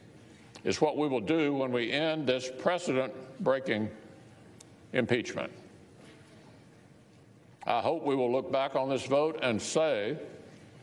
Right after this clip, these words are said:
"This was the day the fever began to break." I hope we will not say,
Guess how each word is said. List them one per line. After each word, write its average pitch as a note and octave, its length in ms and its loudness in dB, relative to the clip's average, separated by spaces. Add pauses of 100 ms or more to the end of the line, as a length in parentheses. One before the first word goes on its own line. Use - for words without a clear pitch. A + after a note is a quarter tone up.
(280)
"This D3 240 0
was D3 160 2
the C#3+ 140 2
day A#2+ 320 2
the A2 100 2
fever G#2+ 600 2 (1500)
began B2 300 2
to C3+ 60 0
break." B2 280 2 (1800)
I B2 100 2
hope C#3 180 0
we C#3+ 100 0
will A2 160 0
not D#3+ 260 -2
say, E2 440 0